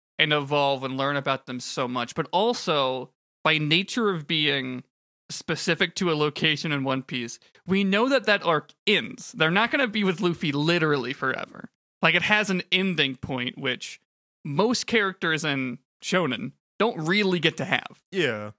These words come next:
Speaker 1: So it's kind of interesting the way that he gets to, like, it's, I'm like, "Oh man, my boy has grown up. We've, we've been, we've had him for so long, and also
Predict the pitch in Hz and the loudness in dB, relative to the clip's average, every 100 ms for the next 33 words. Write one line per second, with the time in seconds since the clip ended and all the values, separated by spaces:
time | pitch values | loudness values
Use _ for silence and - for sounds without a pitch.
0 | _ - - 202 - 339 370 254 - 226 | _ -4 -2 0 0 0 2 0 0 0
1 | 185 151 147 143 170 147 143 - 135 120 | 2 2 2 0 -4 -4 -4 0 0 0
2 | - - - 147 143 131 208 208 190 208 | -2 -12 -16 -8 -4 -2 -2 0 0 0
3 | - - _ 170 220 233 269 269 208 247 | -2 -10 _ -2 0 2 2 2 0 0
4 | 247 - 123 - - - _ _ _ - | 0 -4 -6 -6 -12 -12 _ _ _ -16
5 | - 196 185 202 220 226 208 220 - 226 | -6 -4 -2 -2 2 2 2 0 2 2
6 | 262 262 208 190 - 202 175 208 170 127 | 2 0 0 -2 0 0 2 2 0 -2
7 | 131 - _ - 180 170 180 202 - 208 | -6 -12 _ -2 0 2 0 0 2 2
8 | 170 156 147 | 2 0 -2